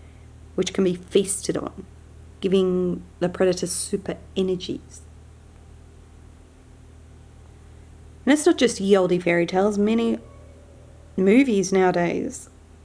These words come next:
mainstream movies, are about these high-level themes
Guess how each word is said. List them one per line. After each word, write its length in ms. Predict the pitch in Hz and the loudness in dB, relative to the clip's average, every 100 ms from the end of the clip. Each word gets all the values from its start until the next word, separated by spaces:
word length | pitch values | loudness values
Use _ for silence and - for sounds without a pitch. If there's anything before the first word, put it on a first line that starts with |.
| - - - - - - | -20 -20 -20 -20 -14 -4
mainstream 760 | 185 185 220 302 - - 240 | 0 2 6 4 4 0 2
movies, 600 | 220 202 190 208 269 - - - - - - - | 4 4 2 0 -2 -6 -16 -20 -20 -20 -10 -2
are 200 | 202 202 | 0 2
about 460 | 233 190 180 180 - | 2 0 0 -2 -2
these 260 | 196 202 | -2 -2
high-level 880 | - - 180 196 214 196 175 170 180 | -6 -2 2 2 2 0 -2 -2 -4
themes 640 | 180 - 226 247 208 170 | -2 -2 2 2 0 -2